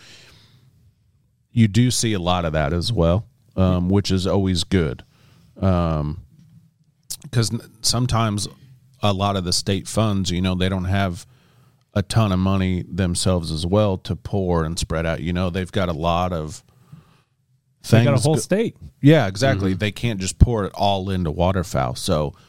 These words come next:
Speaker 1: um, I'm definitely not trying to give these, you know,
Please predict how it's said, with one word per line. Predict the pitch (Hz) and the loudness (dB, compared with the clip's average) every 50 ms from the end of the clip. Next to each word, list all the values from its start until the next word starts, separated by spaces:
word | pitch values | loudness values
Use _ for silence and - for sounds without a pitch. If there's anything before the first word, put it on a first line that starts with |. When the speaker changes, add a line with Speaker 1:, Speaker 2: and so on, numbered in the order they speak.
| _ - _ _ - - | _ -20 _ _ -16 -8
Speaker 1:
um, | - 110 98 90 90 85 80 73 67 67 - - - _ _ - - _ _ _ _ _ _ _ - - | -4 -4 -2 -2 -2 -4 -6 -6 -8 -10 -12 -14 -18 _ _ -20 -20 _ _ _ _ _ _ _ -4 -2
I'm | 107 98 | -2 0
definitely | 87 117 120 123 123 - 113 107 107 | 2 2 2 2 0 -2 -2 -2 0
not | 101 98 95 92 90 87 - _ _ _ _ - | 0 2 2 2 0 -2 -4 _ _ _ _ -8
trying | - - 107 101 92 87 | -2 0 0 2 2 0
to | 87 | -2
give | 85 90 101 95 95 80 82 | -2 -2 -2 0 0 -2 -2
these, | 87 82 82 80 76 - - - _ _ _ _ - | -4 -4 -4 -4 -6 -8 -12 -14 _ _ _ _ -8
you | 90 87 85 | -6 -6 -4
know, | 78 73 76 76 - | -4 -4 -6 -8 -8